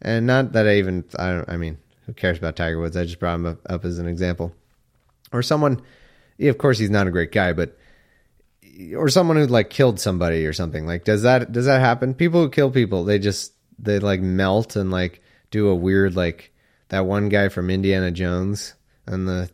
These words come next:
the Last Crusade. Oh, fun fact. That guy from Indiana Jones and the Last Crusade, sorry if I've already said this, but,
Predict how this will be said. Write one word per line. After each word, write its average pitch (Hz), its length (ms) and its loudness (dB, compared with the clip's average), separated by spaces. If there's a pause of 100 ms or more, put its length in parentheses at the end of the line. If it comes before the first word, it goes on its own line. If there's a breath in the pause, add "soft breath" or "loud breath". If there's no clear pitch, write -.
the 90 380 -4
Last 95 340 -4
Crusade. 92 600 -2 (320)
Oh, 151 240 6
fun 190 340 0
fact. 123 460 2 (340 soft breath)
That 120 120 2
guy 156 240 6
from 151 240 -2
Indiana 139 520 4
Jones 113 440 0
and 104 120 -4
the 101 60 -2
Last 104 260 -2
Crusade, 107 380 -2
sorry 147 180 0
if 127 80 -4
I've 107 100 -2
already 98 240 2
said 98 240 0
this, 82 180 -4
but, 85 220 -6